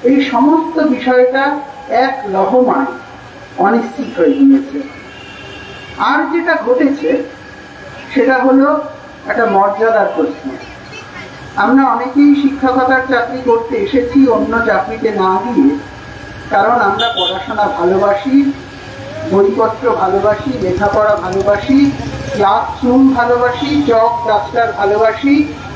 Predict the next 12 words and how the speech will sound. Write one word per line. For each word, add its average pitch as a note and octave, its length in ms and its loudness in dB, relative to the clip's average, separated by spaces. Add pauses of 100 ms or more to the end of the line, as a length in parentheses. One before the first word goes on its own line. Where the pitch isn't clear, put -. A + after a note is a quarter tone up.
ছাত্রছাত্রীদের A#3+ 840 -2 (100)
মুখগুলো A3+ 560 2
ভালোবাসি। C4+ 580 -2 (1300)
যখন A#3+ 340 4
আমরা C4+ 320 4 (200)
সকালে B3 460 0 (580)
স্কুলে B3+ 380 0 (120)
ঢুকি, A#3+ 360 0 (840)
কেবল C4 380 2
মাসের G#3 400 0
শেষে C4 360 0
বেতন C4 360 2